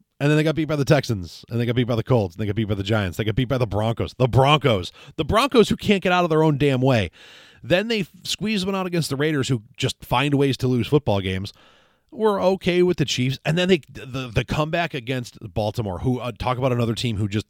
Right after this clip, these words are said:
doesn't wanna win football games. Um, you know, just, just could not hold on to that one. And, you know,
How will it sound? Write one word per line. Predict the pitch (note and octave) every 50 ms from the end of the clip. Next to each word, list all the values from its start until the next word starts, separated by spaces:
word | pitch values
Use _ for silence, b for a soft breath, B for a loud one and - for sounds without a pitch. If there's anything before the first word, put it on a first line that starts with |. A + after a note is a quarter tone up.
| _
doesn't | - A#2 G#2+ F#2 A#2+ A2
wanna | G#2+ A2 G#2 G2+
win | F2+ F#2+ G#2+ G#2 F#2 F2+
football | - A#2+ A2+ - G#2+ F#2+ F#2
games. | F2 F2 F2 E2 - - b b b b b b b b b
Um, | - A2+ G2+ G2 G2 F#2+ F#2 F2+ E2+ - _ _ _ _ _ _ _ _ _ _ _ _ _ _ _ _ _ _ _ _ -
you | B2 A#2
know, | G#2 G#2
just, | F#2 A2+ A#2 A2 - - G2+ G#2+ F#2+ - _
just | - D3+ C#3 - -
could | - - F3 F3+ D#3
not | F3 D#3+ D3
hold | A2+ C3+ B2+ B2
on | C3 C3 C#3
to | C3
that | A2+ A2
one. | G#2 G2+ - b b b b b b b b b b
And, | D3 D3 D#3 D#3 D3 - _ _ _ _ _ _ _ _ _ _ _ _
you | E3+ E3+
know, | F3 F3